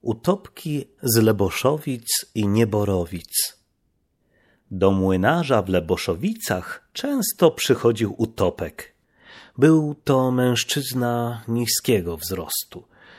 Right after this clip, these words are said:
Miał czerwone buty i czapkę. Młynarz dawał utopkowi coś do zjedzenia.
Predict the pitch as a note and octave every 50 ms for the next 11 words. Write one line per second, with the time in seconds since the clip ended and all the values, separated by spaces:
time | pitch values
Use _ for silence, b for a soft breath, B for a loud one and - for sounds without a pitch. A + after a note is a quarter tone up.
0 | b b b A2 A2 A2 A2+ G#2+ G#2 A2+ - _ _ - - A#2 G#2 - G2+ B2+
1 | B2+ A2+ G#2 F#2 F2+ G#2 F3+ A3+ A3+ - G#3 E3+ C#3+ C3 - - C3 F2 - -
2 | - _ - E2 E2 D#2+ - _ _ _ _ _ _ _ _ _ _ _ _ _
3 | _ _ _ _ _ _ C#3+ F3+ G#3 F#3+ C3+ G2 F2 - - b b b b b
4 | b D3+ F#3 A3+ G3+ G3 E3+ D3+ - B2 - C3+ A2 - - - C#3+ C#3 C3+ B2+
5 | - - C3+ B2 A#2 B2+ C3 A#2+ A2 C3 C3 A2+ A2+ B2+ A2 F#2 E2+ E2 D#2+ D#2
6 | E2+